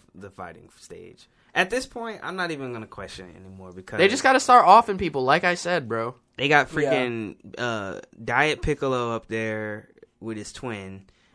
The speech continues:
Speaker 1: and, like, they're still fighting.
Speaker 2: Yo, it looks like they're about to give
Speaker 3: Yeah.
Speaker 2: Gohan and Piccolo the business,
Speaker 3: That's
Speaker 2: though.
Speaker 3: what I, that's what I'm thinking too.
Speaker 2: And they're the last two warriors for Universe six.
Speaker 1: Yeah, they about to be a wrap.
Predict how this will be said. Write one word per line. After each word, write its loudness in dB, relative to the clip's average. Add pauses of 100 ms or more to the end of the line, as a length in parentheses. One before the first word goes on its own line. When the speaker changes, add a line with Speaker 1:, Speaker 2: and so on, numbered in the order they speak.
(160)
Speaker 1:
and, -8
like, -6
they're 0
still -6
fighting. -6
Speaker 2:
Yo, 10
it 8
looks 4
like 4
they're 6
about 2
to -4
give 4
Speaker 3:
Yeah. 2
Speaker 2:
Gohan 6
and -2
Piccolo 2
the -2
business, 0
Speaker 3:
That's 4
Speaker 2:
though. 2
Speaker 3:
what 4
I, 6
that's 4
what -4
I'm 4
thinking -6
too. -2 (480)
Speaker 2:
And 0
they're 8
the 8
last 8
two 0
warriors 2
for -10
Universe -4
six. -2
Speaker 1:
Yeah, -20
they -6
about -8
to -20
be -16
a -12
wrap. -14